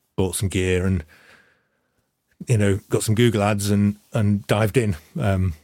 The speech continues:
it's a gamble, probably not for everyone. That was the only way I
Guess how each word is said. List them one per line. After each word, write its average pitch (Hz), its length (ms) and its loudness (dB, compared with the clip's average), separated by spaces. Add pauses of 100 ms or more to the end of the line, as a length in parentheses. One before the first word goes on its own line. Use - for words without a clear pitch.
(280)
it's 113 240 -4
a 104 40 -2
gamble, 107 440 0 (340)
probably 98 240 2
not 98 160 0
for 107 120 -2
everyone. 95 420 2 (160)
That 110 220 2
was 101 380 -4
the 107 220 0
only 98 140 2
way 98 200 2
I 92 280 0